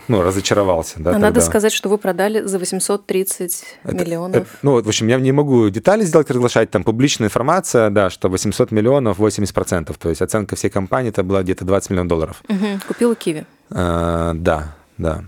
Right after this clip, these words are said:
Speaker 1: Я тогда понял, вот у меня как раз тогда было такое достаточно самое сильное отсоединение от вот этой энергии, что вроде бы там даже вот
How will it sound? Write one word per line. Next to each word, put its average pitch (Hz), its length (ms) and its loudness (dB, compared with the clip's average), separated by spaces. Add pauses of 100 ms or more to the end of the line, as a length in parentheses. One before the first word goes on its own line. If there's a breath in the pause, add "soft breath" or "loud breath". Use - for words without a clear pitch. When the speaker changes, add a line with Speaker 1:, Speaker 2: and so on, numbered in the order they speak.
Speaker 1:
Я 110 240 4
тогда 110 200 0
понял, 135 400 4
вот 110 160 0
у 123 40 0
меня 151 140 4
как 131 140 -2
раз 123 160 2
тогда 127 320 2
было 120 440 4
такое 113 240 -2
достаточно 110 380 0
самое 117 360 0
сильное 113 440 2
отсоединение 110 880 2
от 104 200 -2
вот 107 140 0
этой 107 240 2
энергии, 107 760 2
что 95 880 0 (360 loud breath)
вроде 127 320 4
бы 113 160 0
там 95 320 -2
даже 95 380 2
вот 90 160 0